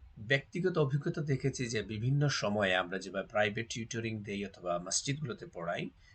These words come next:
সেখানে কম্প্রিহেনসিভ সিলেবাস অর্থাৎ ইসলামের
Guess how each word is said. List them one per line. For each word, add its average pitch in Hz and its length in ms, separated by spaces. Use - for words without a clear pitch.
সেখানে 147 400
কম্প্রিহেনসিভ 151 920
সিলেবাস 87 580
অর্থাৎ 113 260
ইসলামের 151 540